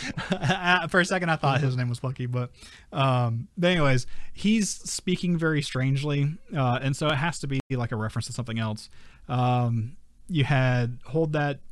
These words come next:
uh, Hold That Duck. Plucky was in a lot of these. He was, he's, I mean, he's the Daffy Duck equivalent, so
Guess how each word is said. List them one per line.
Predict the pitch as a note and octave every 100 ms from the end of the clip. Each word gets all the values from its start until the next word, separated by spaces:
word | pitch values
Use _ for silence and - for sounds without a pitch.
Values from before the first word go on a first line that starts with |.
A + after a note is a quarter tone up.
| -
uh, | C3+ A#2 G#2 G#2+ - - - - - - - - - - - B2
Hold | F3 F3
That | D#3 B2
Duck. | C#3 B2+ - - - - - -
Plucky | A#3+ F4+
was | A#3+ F3+
in |
a | C3+
lot | A2+ G#2+ G#2+
of |
these. | F#2+ G2 - - - - E3+
He | G3+
was, | G3 G3
he's, | - G3+
I | F3
mean, | E3 D#3
he's | E3 D#3 - - - -
the | C#3
Daffy | C#3+ C3
Duck | A#2+
equivalent, | - A#2+ A2 G#2 -
so | A#2 A2